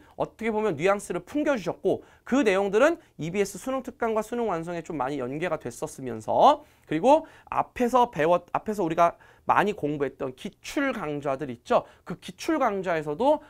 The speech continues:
많이 응용이 되었다라는 겁니다. 그래서 반드시 여러분들이 기출 문제를 다시 한번 풀어보면서 꼭 정리하시고, 제발 우리 확통러들 공부 좀 합시다. 알겠죠?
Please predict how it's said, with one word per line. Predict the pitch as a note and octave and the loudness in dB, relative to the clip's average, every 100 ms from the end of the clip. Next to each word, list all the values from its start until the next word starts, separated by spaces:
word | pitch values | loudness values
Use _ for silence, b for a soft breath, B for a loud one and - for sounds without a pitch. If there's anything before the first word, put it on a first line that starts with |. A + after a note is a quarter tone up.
| _ | _
많이 | A2+ A#2 E3+ D#3+ - | -8 -4 -2 -2 -4
응용이 | C3+ C#3 A#2+ A#2+ | -6 -4 -6 -8
되었다라는 | A#2 G#2+ G#2 - B2 G#2+ G#2+ | -8 -10 -8 -6 -6 -6 -8
겁니다. | G#2 G2+ A2+ b b | -12 -8 -8 b b
그래서 | D#3+ F#3 B B | -4 -2 B B
반드시 | - F#3 D#4 E4+ | 0 2 2 4
여러분들이 | A#3 F#3 F#3+ F3 E3 | 4 4 2 -2 -4
기출 | F3+ - A#3+ | -8 -6 -4
문제를 | A3+ G3 E3 | -2 -4 -6
다시 | - C#3+ G#3 | -10 -6 -4
한번 | G3+ F#3 | -4 -8
풀어보면서 | - A#3+ A3 G3 F#3 | -4 -2 -2 -4 -6
꼭 | F3+ F#3+ | -8 -12
정리하시고, | - C3 C#3+ D#3+ D#3+ A3 C#3 B B - | -10 -8 -6 -8 -2 0 0 B B -10
제발 | C#3+ F#3 A3+ | 0 2 4
우리 | E3+ | 2
확통러들 | F3 A3+ - B3 A#3 G3+ F#3+ C3+ - _ | -2 -6 -10 -6 -4 -2 -2 -4 -8 _
공부 | - D3+ E3 F3 | -10 -8 -6 -8
좀 | D#3 C#3 | -8 -10
합시다. | C3+ C#3 B2+ - | -12 -10 -8 -8
알겠죠? | C#3+ D3+ G#3 E3 | -8 -6 -2 -4